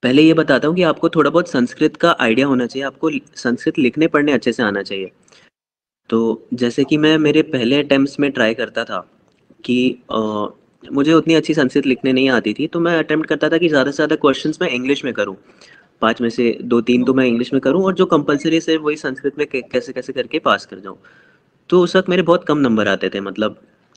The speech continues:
अ, टू हंड्रेड, टू हंड्रेड टेन ऐसे आते थे। फिर धीरे-धीरे मेरी संस्कृत improve हुई तो टू फिफ्टी, टू, इस बार मेरे two ninety four marks आए हैं। तो पूरा credit जाता है कि आप संस्कृत कितना अच्छे से लिख पा रहे हैं,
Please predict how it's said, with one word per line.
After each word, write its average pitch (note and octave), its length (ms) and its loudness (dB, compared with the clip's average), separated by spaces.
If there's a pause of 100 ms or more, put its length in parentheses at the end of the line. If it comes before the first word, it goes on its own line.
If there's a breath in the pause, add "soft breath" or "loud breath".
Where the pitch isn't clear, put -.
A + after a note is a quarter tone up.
अ, G#2+ 160 -6
टू B2 300 -2
हंड्रेड, A2 340 -2
टू A#2 80 -2
हंड्रेड A2+ 240 -4
टेन A2 140 -4
ऐसे G#2 200 -4
आते G#2 200 -2
थे। G2+ 120 -8
फिर C3 180 -2
धीरे-धीरे B2 500 2
मेरी B2 160 0
संस्कृत A#2+ 400 -4
improve A2+ 320 -4
हुई A2+ 100 -6
तो A2 120 -8
टू A2+ 220 -2
फिफ्टी, A2 400 -4
टू, A2 260 -8
इस - 120 -16
बार C3 240 0 (560 soft breath)
मेरे A#2+ 180 2
two C#3+ 220 2
ninety C3+ 280 2
four D3 260 4
marks G#2 320 -2
आए G2 100 -6
हैं। F#2 120 -12 (760 soft breath)
तो E3+ 120 2
पूरा D3+ 440 4
credit D#3 400 0
जाता C#3+ 300 0
है E3 220 -2
कि F#3+ 320 -6 (1040)
आप D3+ 140 0
संस्कृत D#3 440 0
कितना E3 240 0
अच्छे E3 160 -2
से E3+ 100 -2
लिख C3 240 2
पा A2 160 2
रहे G#2 120 -2
हैं, - 180 -6